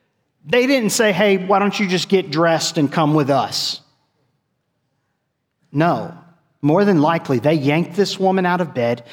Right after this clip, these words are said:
Maybe she was able to grab the sheet and cover up. Maybe she wasn't. And she was brought and flung before Jesus. So imagine the shame, the humiliation, the fear that this woman must have felt.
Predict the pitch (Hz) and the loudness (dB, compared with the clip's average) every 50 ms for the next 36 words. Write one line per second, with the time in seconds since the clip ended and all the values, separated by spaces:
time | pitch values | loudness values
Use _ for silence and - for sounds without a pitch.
0 | - - - 113 139 175 208 190 185 160 - - - 147 147 143 - 139 143 135 | -18 -8 -2 0 2 2 2 2 0 0 -2 -2 -2 0 0 0 0 0 0 0
1 | 143 139 135 117 107 143 143 135 135 127 123 135 123 - - 143 135 139 139 - | 0 0 -2 -2 -2 0 0 0 0 -2 -2 -4 -4 -4 -4 -2 -4 -4 -4 -4
2 | 139 127 - 147 143 123 127 131 143 165 160 - - - - - - 117 117 135 | -6 -4 -2 -2 -2 -2 0 0 0 -2 -2 -4 -10 -20 -18 -10 -4 -2 0 2
3 | 147 180 185 220 202 - - 226 202 180 185 208 220 - 127 110 98 - _ _ | 2 2 2 0 0 0 0 0 0 2 2 2 0 -2 -4 -8 -10 -12 _ _
4 | _ _ _ _ _ _ _ _ _ _ _ _ _ _ _ _ _ _ _ _ | _ _ _ _ _ _ _ _ _ _ _ _ _ _ _ _ _ _ _ _
5 | _ - 139 135 135 - 202 202 175 175 131 107 - - 170 175 175 185 165 - | _ -2 -2 -2 0 0 2 4 4 4 2 0 -4 -2 0 0 2 2 0 -2
6 | - - 156 135 127 - - 160 156 160 170 170 165 156 143 151 147 151 - 151 | -2 0 0 0 0 -2 -4 0 2 4 4 4 4 2 2 0 -2 -4 -4 -4
7 | 139 127 120 135 135 131 127 101 104 95 - - - - - - - - 208 196 | -4 -2 -2 -2 -2 -2 -2 -4 -8 -10 -12 -12 -12 -12 -14 -6 -2 2 4 4
8 | 202 196 202 208 226 240 226 254 240 214 196 - - - 214 208 208 196 170 147 | 4 4 4 4 2 2 4 4 4 4 4 4 2 2 4 4 4 4 4 2
9 | 151 151 - 202 185 196 208 202 190 190 196 214 220 - - 175 143 - - - | 0 0 2 2 4 4 6 6 6 6 4 4 2 0 0 -2 -4 -4 -6 -8
10 | - 156 180 196 - - - - 240 240 247 226 151 101 98 98 107 - - - | -4 0 0 0 0 -2 -2 2 4 4 4 4 2 0 -4 -8 -12 -16 -20 -20
11 | _ _ _ _ _ _ _ _ _ _ _ _ _ _ _ _ - 156 139 147 | _ _ _ _ _ _ _ _ _ _ _ _ _ _ _ _ -4 -2 0 0
12 | 165 147 - - 170 160 156 147 139 135 139 147 151 147 151 - 147 - - - | 0 -2 0 2 2 4 4 4 4 4 4 4 2 2 0 -4 -6 -8 -6 -4
13 | 143 117 110 110 - - | -4 -4 -4 -6 -12 -18